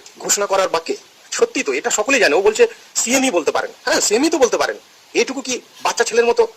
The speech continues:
এ বলে এসব কথা? এমন বোকা সিএম, তিনি সর্বে সর্বা, তিনি অবশ্যই সঠিক সময় বলবেন, এগুলি একটা বাচ্চা ছেলেও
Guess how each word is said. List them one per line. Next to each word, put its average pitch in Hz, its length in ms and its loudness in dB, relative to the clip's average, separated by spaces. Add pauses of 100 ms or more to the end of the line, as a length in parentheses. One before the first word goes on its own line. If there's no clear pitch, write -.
(180)
এ 466 80 6 (200)
বলে 220 220 6
এসব 220 200 -4
কথা? 214 140 0 (340)
এমন 180 220 -2
বোকা 165 220 0 (340)
সিএম, 202 260 2 (100)
তিনি 180 120 -4
সর্বে 156 300 -2
সর্বা, 185 200 0 (440)
তিনি 233 180 2 (340)
অবশ্যই 151 360 2
সঠিক - 260 -2
সময় 156 280 0
বলবেন, 123 200 -2 (380)
এগুলি 156 260 -4 (340)
একটা 147 180 -2
বাচ্চা - 180 -6
ছেলেও 147 240 6